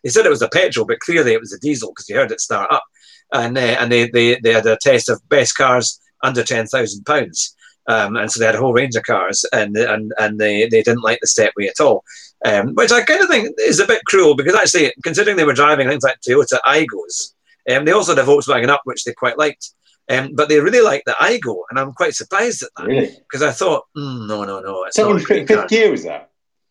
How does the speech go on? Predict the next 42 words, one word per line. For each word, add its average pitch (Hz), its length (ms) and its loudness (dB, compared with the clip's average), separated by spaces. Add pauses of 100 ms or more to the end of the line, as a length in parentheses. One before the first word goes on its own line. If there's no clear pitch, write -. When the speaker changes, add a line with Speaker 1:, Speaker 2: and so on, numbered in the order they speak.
(180)
Speaker 1:
Yeah, 175 220 4
it 165 40 4
was 143 80 2
on 156 120 4
YouTube, 165 380 -2 (440)
just 156 160 -2
a 143 60 -2
five-minute 147 420 2
Speaker 2:
Okay. 107 80 -6
Speaker 1:
clip, - 160 2 (340)
but 165 120 4
they 180 60 4
were 175 100 6
filming 247 340 2
it 147 100 -2
from 135 140 -8
Millbrook, 233 400 0 (460)
so 175 180 -2
they 160 80 2
were 160 80 2
actually 170 300 -2
at 127 100 -6
Millbrook 185 320 0
with 165 100 2
all 156 80 2
Speaker 2:
Okay. 147 100 0
Speaker 1:
the - 40 -18
kind 139 140 -6
of 123 60 -12
cars 143 260 0
under 131 180 -8
ten 123 240 -4
grand. 135 420 -4 (760)
They 151 80 -2
had 139 140 2
a 131 60 -2
Fiat 156 300 0
Panda, 147 580 0 (360)
um, 139 460 -2
they 131 100 -2
had 120 200 0
a, 113 340 2